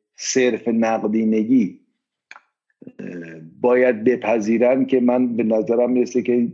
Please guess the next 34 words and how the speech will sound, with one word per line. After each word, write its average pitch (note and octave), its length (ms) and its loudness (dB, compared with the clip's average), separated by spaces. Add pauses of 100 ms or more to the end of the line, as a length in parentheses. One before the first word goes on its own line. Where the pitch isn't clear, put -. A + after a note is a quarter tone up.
(140)
این، C3 280 0 (500)
به A2+ 80 -2
حساب A2+ 380 -4
بحثای B2 580 2
به B2 120 2
مقدار A#2+ 220 0
زیادی A#2+ 380 2
جا C3+ 200 2
افتاده. G2 500 -2
یعنی G2+ 420 -2
مقالهٔ G#2+ 500 0
آقای A2 280 2
دکتر G#2 260 -2
همتی G#2 380 -6
رو A#2 120 2
من A2 180 -2
می‌خوندم G2+ 560 -6
تو G2+ 140 -6 (840)
مجلهٔ G#2 640 -2
جهان G#2 420 -2
اقتصاد، A#2 800 -2
دیدم A2+ 280 -2
که، A2 180 -4 (300)
حالا G2 180 -2
برای A2 200 0
اولین G#2 440 -2
بار A#2 180 0
دیدم G#2 260 -4
که G#2+ 120 -2
ایشون G#2 220 -4
به G2+ 80 -2
بحث G2+ 320 -2
نرخ G#2+ 320 -4 (100)
ارزم G2+ 380 -2